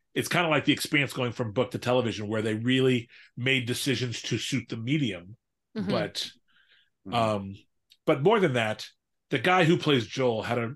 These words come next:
Speaker 1: a meaty role, an important
Speaker 2: Yeah.
Speaker 1: role on the show. The woman who played Ellie had a pretty meaty role in this show. And I
Speaker 2: Well,
Speaker 1: think
Speaker 2: yeah.
Speaker 1: that's pretty awesome, you know?
Speaker 2: Yep.
Speaker 1: And Marlene was straight up played by the pers-, woman who played her in the game.
Speaker 2: Yeah. That's
Speaker 1: That's
Speaker 2: right.
Speaker 1: awesome.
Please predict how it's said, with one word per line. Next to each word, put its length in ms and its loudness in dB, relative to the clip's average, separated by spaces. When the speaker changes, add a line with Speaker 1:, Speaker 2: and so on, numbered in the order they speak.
Speaker 1:
a 40 -8
meaty 380 0
role, 560 -4
an 100 -8
important 420 -6
Speaker 2:
Yeah. 60 -10
Speaker 1:
role 320 -10
on 100 -12
the 100 -12
show. 400 -10
The 100 -6
woman 260 -2
who 120 2
played 340 0
Ellie 480 -2
had 160 -2
a 40 -4
pretty 280 -2
meaty 300 -2
role 340 -2
in 60 -14
this 140 -12
show. 380 -8
And 120 -4
I 80 2
Speaker 2:
Well, 80 -4
Speaker 1:
think 140 0
Speaker 2:
yeah. 80 -10
Speaker 1:
that's 240 -2
pretty 340 -6
awesome, 380 -6
you 100 -14
know? 100 -8
Speaker 2:
Yep. 240 -8
Speaker 1:
And 200 0
Marlene 560 2
was 140 -2
straight 220 -2
up 160 0
played 320 4
by 140 2
the 80 -2
pers-, 340 -2
woman 220 -2
who 60 2
played 260 0
her 80 0
in 60 -2
the 60 -2
game. 240 -2
Speaker 2:
Yeah. 220 -2
That's 80 -8
Speaker 1:
That's 440 2
Speaker 2:
right. 280 2
Speaker 1:
awesome. 240 0